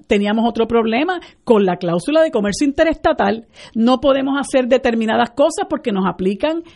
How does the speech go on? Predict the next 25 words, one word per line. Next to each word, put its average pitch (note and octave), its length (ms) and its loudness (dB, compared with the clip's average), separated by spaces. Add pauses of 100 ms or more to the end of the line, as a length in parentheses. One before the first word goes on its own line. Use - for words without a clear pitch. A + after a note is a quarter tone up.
(100)
la, F#3 500 -2
la F3+ 360 -2
cláusula G#3 480 2
territorial. F#3 680 2 (200)
Así C#4 240 0
que D4+ 120 0
nosotros E4+ 420 -2
tenemos D4 320 0
las D#4 120 2
manos B3+ 380 0
amarradas C#4 960 0 (140)
y B3+ 120 -2
la A#3+ 140 0
pregunta A#3+ 720 0
es, F3+ 400 -2 (380)
¿vamos A#3+ 400 0
a D#4+ 80 2
seguir A#3+ 580 0
así? E4 540 2
¿Es B3+ 120 4
realmente C#4+ 880 4
lo A#3 180 0
que A#3 100 0
nosotros B3 420 -2
queremos? D4 420 0